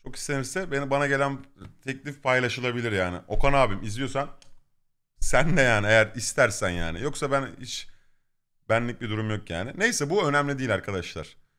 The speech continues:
Bu teklif bana yapılamazmış, yapılırmış, yapılamamış. Herkesin kendi düşüncesi. Hak ettiğimi düşünen vardır, düşünmeyen vardır. Onu bilemem. Ee,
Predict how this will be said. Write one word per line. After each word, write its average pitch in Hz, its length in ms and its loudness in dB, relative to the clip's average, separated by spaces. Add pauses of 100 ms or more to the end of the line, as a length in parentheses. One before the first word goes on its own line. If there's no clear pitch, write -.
(380)
Bu 147 120 -6
teklif 143 340 -6
bana 139 180 0
yapılamazmış, 135 760 -4
yapılırmış, 131 500 -6
yapılamamış. 127 420 -6
Herkesin 131 340 -4
kendi 127 320 -4
düşüncesi. 101 540 -8 (440)
Hak 131 200 -2
ettiğimi 135 380 -6
düşünen 110 360 -4
vardır, 104 300 -6
düşünmeyen 101 460 -4
vardır. 104 220 -8
Onu 147 200 -6
bilemem. 98 340 -2 (960)
Ee, 92 840 -4